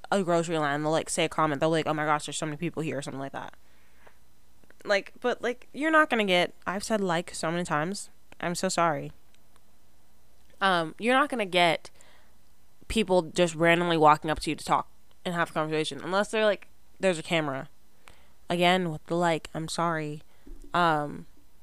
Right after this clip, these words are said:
unless there's a camera in their hand or they're younger,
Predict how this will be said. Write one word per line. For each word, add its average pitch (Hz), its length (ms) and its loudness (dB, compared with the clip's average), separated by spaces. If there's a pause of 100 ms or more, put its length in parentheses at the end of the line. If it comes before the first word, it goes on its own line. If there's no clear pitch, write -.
(680)
unless 220 240 2
there's 220 180 4
a 208 40 -4
camera 165 360 2
in 160 60 2
their 151 180 4
hand 147 440 -2 (500)
or 151 640 6 (440)
they're 160 300 4
younger, 151 640 4